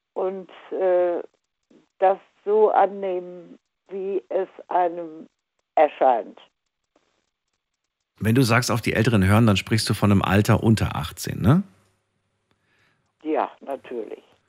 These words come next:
Speaker 2: Denn irgendwann möchte ich ja auch meine eigenen Entscheidungen treffen, auch ganz bewusst meine eigenen Fehler eventuell machen.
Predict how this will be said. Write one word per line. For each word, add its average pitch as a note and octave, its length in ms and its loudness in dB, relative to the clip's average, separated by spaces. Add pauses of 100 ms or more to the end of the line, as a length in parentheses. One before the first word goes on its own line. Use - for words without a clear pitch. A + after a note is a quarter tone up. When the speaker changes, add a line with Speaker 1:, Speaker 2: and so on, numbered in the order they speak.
(280)
Speaker 2:
Denn G2 140 4
irgendwann C3+ 580 4 (100)
möchte A2 300 2
ich B2 100 -2
ja A2 120 4
auch A#2+ 240 0
meine G#2 260 2
eigenen A2+ 320 4
Entscheidungen A#2+ 580 2
treffen, B2 580 -2
auch A2+ 360 0 (280)
ganz F#2 280 2
bewusst G#2 460 0
meine F#2 300 2
eigenen F#2 380 2
Fehler A2 640 4
eventuell A2 560 0
machen. A#2+ 400 0